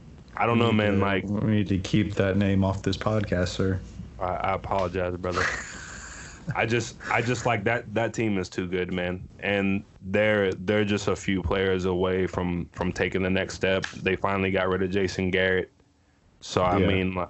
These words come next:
Speaker 1: I mean, like, it, it's, it's just one of those things, like,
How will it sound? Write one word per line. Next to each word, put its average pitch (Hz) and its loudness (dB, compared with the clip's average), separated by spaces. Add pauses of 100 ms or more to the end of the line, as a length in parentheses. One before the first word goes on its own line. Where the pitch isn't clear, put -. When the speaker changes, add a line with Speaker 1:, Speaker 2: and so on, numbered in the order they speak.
(100)
Speaker 1:
I 95 0
mean, 95 2
like, 92 0
it, 101 2
it's, 101 -2
it's 98 -2
just 101 0
one 101 2
of 98 0
those 95 0
things, 92 0
like, 90 0